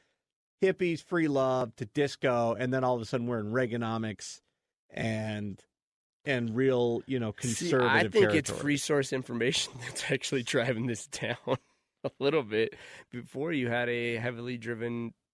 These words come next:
Speaker 2: you know, information system that this is told, that told you how to live. And if you don't think that the government's telling you how to live, wow, we've really switched hats. Now I'm wa-, wearing it now.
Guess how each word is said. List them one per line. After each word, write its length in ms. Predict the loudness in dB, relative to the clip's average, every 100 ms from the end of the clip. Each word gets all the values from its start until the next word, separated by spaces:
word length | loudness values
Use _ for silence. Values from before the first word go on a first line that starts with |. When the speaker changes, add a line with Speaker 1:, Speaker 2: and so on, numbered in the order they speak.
| _ -6
Speaker 2:
you 160 | -2
know, 140 | 0 -2
information 520 | -4 -4 -6 -4 -6
system 420 | -6 -8 -6 -8
that 120 | -10
this 220 | -14 -12
is 100 | -14
told, 380 | -10 -8 -8 -4
that 160 | -4 -4
told 260 | -8 -10 -8
you 40 | -10
how 80 |
to 60 | -10
live. 240 | -12 -12
And 220 | -10 -10 -10
if 220 | -12 -10
you 100 | -8
don't 300 | -4 -4 -4
think 160 | -8 -8
that 80 | -8
the 60 |
government's 460 | -4 -4 -2 -6 -6
telling 240 | -4 -2
you 60 | -2
how 40 |
to 60 | -4
live, 180 | -4 -6 -12 _ -4
wow, 300 | 0 0 -2 _
we've 200 | -2 -2 0
really 160 | -2
switched 340 | -2 -4 -6 0
hats. 320 | 4 4 4
Now 220 | 4 4
I'm 180 | 4 2
wa-, 240 | 2 0 0
wearing 280 | 2 2 2
it 100 | 0
now. 260 | 2 2